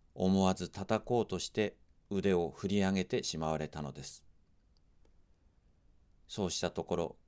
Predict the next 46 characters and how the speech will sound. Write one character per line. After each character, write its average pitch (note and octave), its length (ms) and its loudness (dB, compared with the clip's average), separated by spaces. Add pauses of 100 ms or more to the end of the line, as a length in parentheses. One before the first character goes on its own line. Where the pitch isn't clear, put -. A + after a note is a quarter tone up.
(280)
突 F#2+ 280 -6
然 G2 300 -2 (320)
体 E2 380 -4
が D#2 260 -6
動 F#2 220 -2
か G2 160 -4
な F#2 140 0
く F#2+ 100 -6
な F#2+ 140 0
っ - 40 -6
て - 280 -6
し - 120 -8
ま D2 160 -6
い C#2+ 60 -8
ま C2 100 -10
し - 100 -10
た。 - 120 -20 (2750)
そ - 180 -4
の G2 120 0
時、 - 340 -6 (480)
禅 F#2+ 320 0
師 D#2 140 -6
は C#2+ 180 -4 (260)
背 G#2 200 -2
後 D2 180 -10
に D2 160 -14 (320)
必 - 200 -4
死 - 220 0
で A2+ 120 0
止 F#2+ 160 -6
め G#2+ 140 0
よ A#2 120 0
う A#2 60 -4
と A2+ 100 -6
さ G#2 160 -2
れ G2+ 100 0
て G#2 140 -4
い F#2+ 120 0
る F#2+ 180 -10 (160)
お F2 100 2
母 A2+ 240 -2
様 D#2+ 260 -4
の C#2 120 -8
気 - 160 -8
配 G2 320 0
を - 160 -12